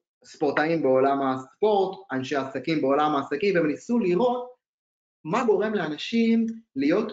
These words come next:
בפרפורמנס גבוה לאורך זמן. זאת אומרת, לא לגנוב ניצחון, אלא לעשות סדרת הישגים בלי להתעייף ולהישחק לאורך זמן. מה גורם לאותם אנשי מכירות ואנשי עסקים לתקתק משימות בלי להתעייף? ויש שם תיאורים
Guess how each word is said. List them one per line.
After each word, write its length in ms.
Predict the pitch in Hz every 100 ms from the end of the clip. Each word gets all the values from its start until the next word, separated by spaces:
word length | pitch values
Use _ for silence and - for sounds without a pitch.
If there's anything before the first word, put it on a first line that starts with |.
| 170
בפרפורמנס 1500 | 160 156 147 143 - _ _ - 143 131 180 208 208 - 131
גבוה 340 | 139 139 190
לאורך 380 | 160 156 139 131
זמן. 260 | 131 127 120
זאת 140 | -
אומרת, 240 | 147 143 180
לא 100 | 247
לגנוב 400 | 208 165 151 147
ניצחון, 540 | 135 135 - 180 208
אלא 140 | 151
לעשות 380 | 139 131 - 175
סדרת 260 | 147 156 180
הישגים 680 | 180 - 147 139 220 247 -
בלי 180 | 165 208
להתעייף 440 | 214 214 165 190 190
ולהישחק 520 | 165 165 - 202 208
לאורך 320 | 151 135 131
זמן. 220 | - 135 117 - _ _ 151
מה 100 | 180
גורם 280 | 180 185
לאותם 240 | 165 151 165
אנשי 320 | 151 - 165 156
מכירות 280 | 143 165
ואנשי 300 | 151 135 131
עסקים 680 | 143 - 127 - 196 247 240 - -
לתקתק 600 | 135 135 - - - 220 233
משימות 680 | 196 - 156 151 202 233
בלי 140 | 170 208
להתעייף? 460 | 202 185 180 175 - - _ - 120
ויש 280 | 160 190 190
שם 140 | 185 170 160 143 - - _
תיאורים 420 | 175 165 156 202